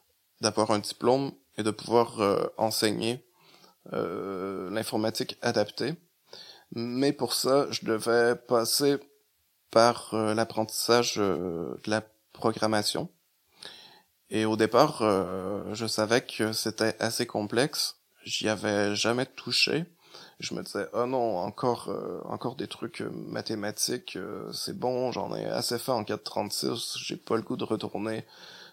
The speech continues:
dans ça. » Mais en fait, je suis tombé complètement passionné, euh, de la programmation, du développement, aussitôt que j'y ai touché. Euh,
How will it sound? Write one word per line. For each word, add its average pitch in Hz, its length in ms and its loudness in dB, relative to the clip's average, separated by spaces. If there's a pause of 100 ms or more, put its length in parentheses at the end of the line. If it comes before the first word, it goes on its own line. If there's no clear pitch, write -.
dans 113 220 4
ça. » 143 340 2 (920)
Mais 120 340 0
en 113 100 4
fait, 135 300 2
je 135 60 0
suis 110 760 0 (560)
tombé 123 360 6
complètement 127 640 2
passionné, 117 800 2
euh, 104 840 -4 (400)
de 87 220 -8
la 120 100 2
programmation, 104 720 0
du - 140 -10
développement, 107 640 2
aussitôt 117 380 -2
que 101 640 0
j'y - 180 0
ai - 40 -6
touché. - 340 -4 (1600)
Euh, 90 1160 -2